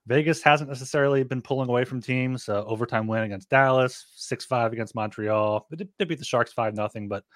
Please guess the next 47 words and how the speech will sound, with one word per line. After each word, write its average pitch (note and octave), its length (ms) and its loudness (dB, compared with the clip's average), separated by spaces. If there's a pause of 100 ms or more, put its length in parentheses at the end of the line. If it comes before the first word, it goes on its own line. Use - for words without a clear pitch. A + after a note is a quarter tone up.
(340)
they've C#3+ 140 0
been C#3+ 120 -6
kinda C#3 180 0
struggling A2 400 0
recently. G#2 480 -4
So F#2+ 280 -12 (280)
uh, A2 240 -2
I A#2 100 0
trust F3 260 4
them D#3+ 120 0
here C#3 260 2
on B2 120 -6
the A2+ 40 -2
money C3+ 280 2
line. B2 440 2
Gonna A#2+ 140 -6
parlay A#2 340 4
'em A2 80 -4
with A2 140 -6
the - 80 -12
Canucks G#2+ 440 -4
to, G2 280 -6 (340)
you E3 80 -4
know, C3 40 0
get G3 160 0
that F3 140 6
juice C#3 200 0
down, B2+ 220 2
get A#2+ 100 -8
that A#2 240 2
two A2+ 260 0
around G#2+ 300 -2
even G2+ 240 -8
money, A2 240 0
hopefully G2+ 300 -8
get, G2+ 140 -12 (120)
get - 140 -20
plus - 240 -4
odds G#2+ 340 0
if, - 120 -16
if A2 100 -16
the A2+ 80 -10
odds G2 260 -8
move G2+ 160 -6
in G2 100 -14
your F#2 120 -18
favor. D#3+ 500 4